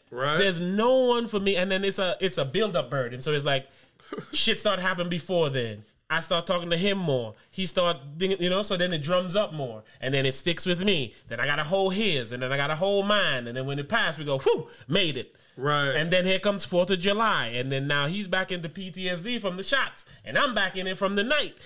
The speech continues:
Speaker 2: And then niggas is firing off fireworks for the entire month of July.
Speaker 1: Yeah.
Speaker 2: You know what I'm
Speaker 1: Yeah.
Speaker 2: saying? And then there's no one to talk to.
Speaker 1: Well, I mean,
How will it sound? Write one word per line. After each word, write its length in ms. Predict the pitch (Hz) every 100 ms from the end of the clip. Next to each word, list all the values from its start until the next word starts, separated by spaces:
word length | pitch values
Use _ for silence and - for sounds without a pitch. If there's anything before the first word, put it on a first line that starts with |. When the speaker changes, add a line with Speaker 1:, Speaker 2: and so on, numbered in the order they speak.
| - -
Speaker 2:
And 120 | 165
then 160 | 175 196
niggas 240 | 233 220
is 100 | 208
firing 340 | - 214 202 196
off 200 | 196 190
fireworks 460 | 330 277 226 226 233
for 80 |
the 160 | 220 214
entire 420 | 208 277 262 262
month 320 | 254 254 240 - 202 247
of 100 | 247
July. 520 | 330 339 277 147 117
Speaker 1:
Yeah. 420 | 156 202 214 185 151 - _ -
Speaker 2:
You 160 | 127
know 120 | 208
what 80 | 202
I'm 60 | 202
Speaker 1:
Yeah. 40 | 196
Speaker 2:
saying? 100 | 190
And 140 | 202
then 120 | 196 196
there's 160 | 185
no 160 | 196 196
one 160 | 196
to 60 | 202
talk 280 | 220 226 -
to. 140 | 151 123
Speaker 1:
Well, 140 | 175
I 100 | 202
mean, 440 | 233 240 233 226